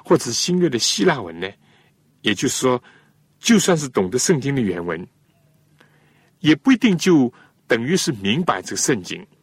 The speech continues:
因为除了有语言的差距呢，还有不同的历史背景和不同的地理因素，特别是文化上的差异。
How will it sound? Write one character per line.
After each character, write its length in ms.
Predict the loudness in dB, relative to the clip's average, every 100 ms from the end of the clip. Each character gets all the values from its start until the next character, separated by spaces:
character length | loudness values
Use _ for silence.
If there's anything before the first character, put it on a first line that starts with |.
| _ _ -20 -20 -20 -6
因 120 | 2
为 120 | 4 2
除 180 | 2
了 120 | 2 4
有 300 | 6 4 4 _ _
语 220 | -6 -2
言 160 | 0 0
的 120 | 0
差 380 | -4 -4 0 0
距 220 | 0 -6
呢， 140 | -6 -8 _ _ _ _ _
还 220 | -4 -2
有 160 | 0 -2
不 180 | -4 -6
同 220 | -4 -4
的 120 | -4
历 240 | -2 -4
史 220 | -4 -8 -6
背 240 | -2 0
景 320 | -2 -8 -14 -20 _ _ _ _
和 160 | -6 -2
不 160 | -2
同 200 | -4 -6
的 100 | -6
地 220 | -6 -6 -4
理 180 | -4
因 180 | -4 -4
素， 300 | -4 -2 -4 -8 _ _ _ -20 -20 _
特 120 | -4
别 140 | 0 0
是 260 | -2 -2 -4 -2
文 200 | -2 -2
化 200 | -2 -4
上 180 | -2 -6
的 100 | -8
差 380 | -8 -8 -4 -4
异。 240 | -4 -10